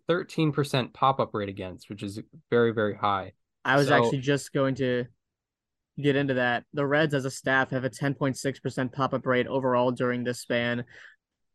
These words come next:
Speaker 2: That's the second highest rate in the majors behind only the Chicago White Sox.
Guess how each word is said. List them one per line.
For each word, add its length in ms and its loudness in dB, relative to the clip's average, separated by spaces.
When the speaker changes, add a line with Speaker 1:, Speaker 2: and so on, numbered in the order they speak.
Speaker 2:
That's 200 0
the 100 -2
second 340 0
highest 320 2
rate 120 2
in 40 -2
the 80 -2
majors 340 0
behind 260 -4
only 160 -4
the 80 -6
Chicago 420 -2
White 200 0
Sox. 480 -6